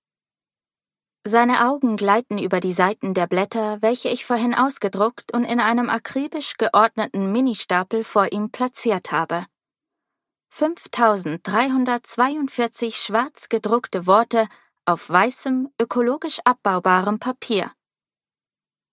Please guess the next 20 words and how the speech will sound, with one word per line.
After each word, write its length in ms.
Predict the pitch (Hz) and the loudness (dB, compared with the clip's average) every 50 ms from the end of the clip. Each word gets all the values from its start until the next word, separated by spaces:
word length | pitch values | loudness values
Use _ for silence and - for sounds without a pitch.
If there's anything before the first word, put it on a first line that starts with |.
| _ - | _ -2
Am 160 | 240 247 240 | 0 2 4
anderen 400 | - 285 311 311 285 247 233 220 | 4 4 4 2 2 0 0 0
Ende 320 | - 202 202 214 226 233 220 | 0 -2 0 0 0 0 0
der 160 | 202 185 - | 0 -2 -2
Couch 340 | - 214 208 214 214 - - | 0 2 2 2 2 0 -4
sitzend 680 | - - 214 208 196 - - - 240 240 240 - - - | -4 -2 -2 -2 -4 -4 -2 -2 0 -2 -2 -4 -4 -2
beobachte 640 | 233 - - 269 262 247 202 196 - - - 202 | 0 2 2 2 4 4 4 2 2 0 -4 -2
ich 220 | - 220 - - | -2 -2 -4 -4
ihn 220 | - 233 247 247 233 | -2 -2 0 0 -2
unentwegt, 880 | - - 262 254 233 208 202 - - - 226 202 185 - - - - _ _ _ _ _ _ _ _ _ - | -2 0 0 0 0 -2 -2 -2 0 2 2 2 0 -2 -10 -18 -20 _ _ _ _ _ _ _ _ _ -4
nehme 400 | 208 202 202 208 208 202 202 196 | -2 0 0 0 0 0 -2 -2
jede 420 | 190 202 202 226 254 254 226 208 | 0 2 2 2 2 2 0 2
seiner 380 | 190 202 190 196 196 196 190 196 | 2 2 2 2 2 2 2 2
Regungen 500 | 214 247 247 240 220 214 208 208 202 - | 2 2 2 0 0 0 0 -2 -4 -4
in 180 | - 214 220 | -4 -4 -2
mich 240 | 214 208 - - - | -2 -4 -2 0 2
auf 300 | 220 233 247 247 - - _ _ _ _ _ _ - | 2 2 2 0 -6 -10 _ _ _ _ _ _ -2
und 280 | 254 254 254 - - | 0 0 0 -2 -2
analysiere 760 | 247 247 254 262 262 262 269 262 240 254 254 233 208 180 175 170 | -2 0 2 2 2 2 0 0 0 2 2 2 2 2 0 0
sie. 340 | - 185 180 175 180 - | 0 0 0 -2 -2 -8